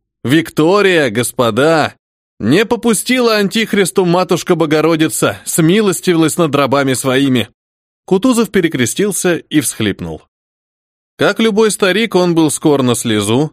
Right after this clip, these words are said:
но еще лучше умел лицедействовать. Вот и сейчас следовало внушить подчиненным нужный настрой. "Попросите духовенство отслужить молебны", распорядился он.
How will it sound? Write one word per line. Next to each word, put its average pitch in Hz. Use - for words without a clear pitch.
но 143
еще 233
лучше 208
умел 170
лицедействовать. 151
Вот 113
и 202
сейчас -
следовало 135
внушить 135
подчиненным 156
нужный 117
настрой. 95
"Попросите 202
духовенство 151
отслужить 135
молебны", 120
распорядился 123
он. 101